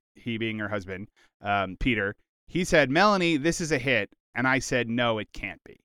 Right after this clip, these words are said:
But he was right. So basically, her version was a more straightforward, um, like, folk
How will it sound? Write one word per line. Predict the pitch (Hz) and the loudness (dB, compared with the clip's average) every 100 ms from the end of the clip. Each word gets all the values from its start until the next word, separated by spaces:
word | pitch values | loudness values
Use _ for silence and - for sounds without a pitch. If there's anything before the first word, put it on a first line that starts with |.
| _ _ _ - _ _ _ - | _ _ _ -20 _ _ _ -4
But | 101 - _ - - | -2 -4 _ -20 -10
he | - 131 | -2 -2
was | 110 | -2
right. | 90 - | -6 4
So | 170 | 6
basically, | 175 247 254 202 190 170 151 - | 10 8 8 6 6 6 6 2
her | - 175 190 | 4 8 8
version | 180 175 151 147 | 10 8 6 2
was | 139 | 2
a | 131 | 2
more | 131 127 | 2 2
straightforward, | 120 131 120 - 113 107 101 95 _ _ _ _ _ _ _ _ - | 0 -2 -2 0 0 0 -2 -6 _ _ _ _ _ _ _ _ 0
um, | 110 104 98 95 - _ - | 4 4 2 -4 -12 _ -8
like, | 101 - | -6 -6
folk | - 120 104 | -2 -2 -2